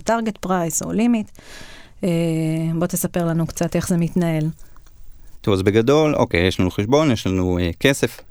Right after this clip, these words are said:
Speaker 2: המרנו מטח, אה, יש לנו דולרים, עכשיו אנחנו רוצים להתחיל, אה, לעבוד. אז, אה, איך תכלס קונים ומוכרים? אז קודם כל, אה, ברגע שאנחנו יודעים איזה נכס אנחנו רוצים לקנות או למכור,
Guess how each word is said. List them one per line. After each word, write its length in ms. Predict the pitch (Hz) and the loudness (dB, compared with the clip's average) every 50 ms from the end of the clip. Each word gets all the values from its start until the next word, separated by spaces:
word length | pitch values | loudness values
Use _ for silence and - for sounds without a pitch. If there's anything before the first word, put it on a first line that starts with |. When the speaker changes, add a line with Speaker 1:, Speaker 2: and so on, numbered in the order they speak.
| - | -8
Speaker 2:
המרנו 420 | - 90 90 98 107 123 131 131 120 | -4 0 2 4 4 4 4 4 4
מטח, 560 | 113 110 - 117 113 113 - - - - - - - | 2 2 2 2 2 2 0 -6 -18 -20 -16 -8 -4
אה, 340 | 101 98 95 98 95 95 95 | -2 0 0 2 0 0 0
יש 120 | 98 - - | -2 -2 -2
לנו 140 | 98 95 85 | -2 -2 0
דולרים, 320 | 95 95 110 139 160 165 | 0 0 0 0 0 -2
עכשיו 220 | 147 139 - 160 | -4 -4 -4 -4
אנחנו 140 | 170 - 170 | -4 -2 -4
רוצים 240 | 165 165 - 180 165 | -4 -4 -4 -4 -4
להתחיל, 340 | 160 156 - - 151 151 151 | -4 -6 -4 -4 -4 -2 -2
אה, 140 | 151 151 147 | -2 -2 -2
לעבוד. 440 | 147 139 139 131 127 135 127 120 - - - - - - - - - - - - | -4 -4 -4 -4 -4 -6 -6 -8 -14 -20 -20 -20 -20 -20 -20 -20 -20 -20 -16 -8
אז, 280 | - 98 85 85 90 90 | -6 -4 -4 -4 -2 -2
אה, 60 | 90 90 90 90 90 90 90 90 90 90 90 90 - - - - | -2 0 0 0 0 0 -2 -2 -2 -2 -2 -4 -4 -6 -6 -8
איך 120 | - - | -8 -4
תכלס 400 | - - 101 104 - - 123 - | 0 0 0 0 0 -4 -6 -4
קונים 320 | - - 101 98 101 107 107 | -4 -4 -2 0 2 2 2
ומוכרים? 560 | 98 95 90 82 - - - 104 117 151 175 - - - - | 2 2 0 0 -2 -2 -2 0 0 0 -2 -4 -10 -16 -14
אז 60 | - | -6
קודם 220 | - - 135 143 135 | 0 2 2 2 2
כל, 340 | - 139 127 127 127 123 123 - - - - - - - - - - - - - - | 2 2 4 4 4 2 0 -2 -8 -20 -20 -20 -20 -20 -20 -20 -20 -20 -18 -10 -4
אה, 60 | 107 101 98 98 95 92 92 92 92 92 92 92 95 95 92 92 - | -2 0 0 2 2 2 0 0 0 0 0 0 0 -2 -2 -2 -2
ברגע 200 | 101 98 110 117 | 0 0 0 0
שאנחנו 260 | - 117 107 - 101 | 0 0 0 0 0
יודעים 240 | 95 98 107 110 110 | 2 2 2 2 2
איזה 180 | 107 98 98 | 2 2 2
נכס 460 | 95 95 95 110 117 - - 110 - | 2 4 4 2 2 0 -2 -4 -4
אנחנו 220 | 98 95 95 - 92 | -4 -4 -2 -2 -4
רוצים 420 | 92 90 - - 120 117 104 101 - - - | -4 -4 -4 -2 0 0 0 0 -4 -6 -8
לקנות 420 | - 95 - - 110 117 117 113 | -10 -8 -4 -2 0 0 0 0
או 40 | - | -2
למכור, 480 | 95 95 101 - - 170 185 180 170 | -2 -2 -2 0 0 2 2 2 0